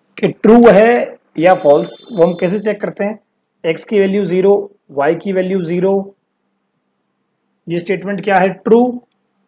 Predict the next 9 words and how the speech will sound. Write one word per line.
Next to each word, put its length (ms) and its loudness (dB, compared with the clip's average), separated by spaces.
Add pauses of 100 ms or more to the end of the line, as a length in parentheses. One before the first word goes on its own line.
(1500)
मतलब 300 0
towards 340 4
origin। 320 0 (1800)
ज़ीरो 600 6
माइनस 400 2
ज़ीरो, 680 0 (960)
ये 200 0
भी 160 2
ट्रू, 200 0